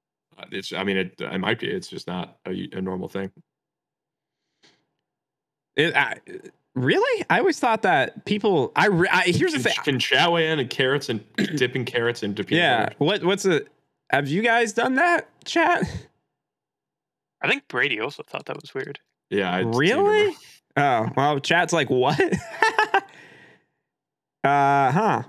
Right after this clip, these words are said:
Speaker 2: Well, that's we-, okay. So apparently Eric and I grew up eating just the most. So, okay. Can you at least understand where my combination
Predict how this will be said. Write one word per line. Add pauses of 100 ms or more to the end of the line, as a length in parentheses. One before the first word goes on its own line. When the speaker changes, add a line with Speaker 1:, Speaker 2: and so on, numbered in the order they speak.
Speaker 2:
Well,
that's
we-,
okay.
So
apparently
Eric
and
I
grew
up
eating
just
the
most. (220)
So,
okay.
Can
you
at
least
understand
where
my
combination